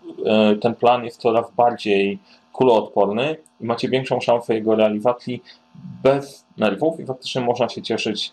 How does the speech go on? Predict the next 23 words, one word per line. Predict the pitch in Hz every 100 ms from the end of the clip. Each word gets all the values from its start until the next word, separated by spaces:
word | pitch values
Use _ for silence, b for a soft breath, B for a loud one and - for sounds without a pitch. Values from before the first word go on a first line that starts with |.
| _
cieszyć | - 104 113 -
całością. | 101 92 90 - - - B B
To, | -
co | 123
jest | 160 160
ciekawe, | 185 180 120 92 107 139 - _ -
e, | 120 113 117 120 -
to | 127 123 123 _ _
warto | 175 123 131 135
porównać | 143 139 147 139
sobie | 143 131
teraz | 123 120
twoje, | - 147 131 117 107 - _ - - -
e, | -
spojrzenie | - 139 131 113 98 107 -
na | 104
temat, | 107 101 98 98 -
e, | 101 101 101 98
na | 101
temat | 107 107 104
podróży | 104 104 110
dookoła | 104 101 107 101
świata | - 98 123